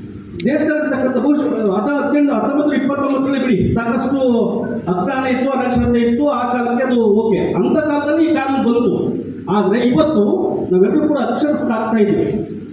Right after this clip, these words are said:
ಸಾಕಷ್ಟು ಸಾಕ್ಷರತೆ ಪ್ರಮಾಣ ನಮ್ಮಲ್ಲಿ ಜಾಸ್ತಿ ಆಗ್ತಾ ಇದೆ. ಆದ್ರೂ ಕೂಡ ಇಂಥ ಒಂದು ಸಾಕ್ಷರತೆ ಪ್ರಮಾಣ ಜಾಸ್ತಿ ಆಗ್ತಾ ಇದ್ರೂ ಕೂಡ ಬಾಲ್ಯ ವಿವಾಹ ಮಾತ್ರ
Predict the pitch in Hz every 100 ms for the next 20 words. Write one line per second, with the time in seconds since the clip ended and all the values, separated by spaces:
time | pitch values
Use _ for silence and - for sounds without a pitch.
0 | - - 214 233 294 311 254 233 254 285
1 | 285 254 254 254 254 240 226 240 180 220
2 | - - - 254 208 - - - - -
3 | - - - - - 123 123 127 - -
4 | - 190 302 370 392 339 320 370 - 190
5 | 214 247 311 311 302 269 247 277 285 269
6 | 269 269 - - 254 277 214 - 302 311
7 | 294 302 175 170 233 - 170 220 339 302
8 | 214 233 208 208